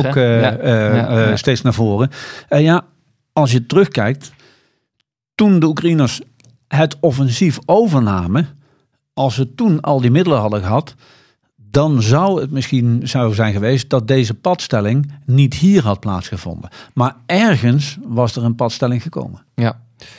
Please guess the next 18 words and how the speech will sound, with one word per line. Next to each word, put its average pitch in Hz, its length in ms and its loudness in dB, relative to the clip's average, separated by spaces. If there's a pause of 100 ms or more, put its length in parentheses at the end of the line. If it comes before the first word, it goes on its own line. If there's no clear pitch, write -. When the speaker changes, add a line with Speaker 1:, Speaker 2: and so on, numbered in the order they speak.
(480)
Speaker 1:
Een 175 160 0
van 175 160 -2
de 143 180 2
grootste 160 300 -2
problemen 123 600 0
volgens 127 540 -6
oppercommandant 113 920 -2
Zaluzhny 117 560 -4
is 117 140 -4
dat 113 160 -2
beide 143 220 0
partijen 135 380 -2
door 120 100 -4
het 120 100 -8
gebruik 113 300 -2
van 117 180 -2
drones 135 540 0 (340)
vrijwel 139 380 0